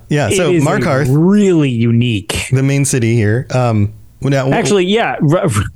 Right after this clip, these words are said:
Speaker 2: Rob gave me three words to work with, which I would like to actually go with.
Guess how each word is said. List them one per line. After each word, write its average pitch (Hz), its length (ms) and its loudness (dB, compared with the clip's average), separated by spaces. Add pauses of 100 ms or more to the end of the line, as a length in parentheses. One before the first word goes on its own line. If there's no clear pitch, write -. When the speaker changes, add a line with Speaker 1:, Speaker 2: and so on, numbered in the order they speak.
Speaker 2:
Rob 196 420 0
gave 202 180 2
me 165 120 2
three 165 260 0
words 139 280 0
to 123 80 -2
work 120 200 -2
with, 120 180 -4
which 127 140 -4
I 127 60 0
would 135 220 0
like 139 180 -2
to 135 80 -2
actually 127 320 -2
go 113 160 -2
with. 98 200 -4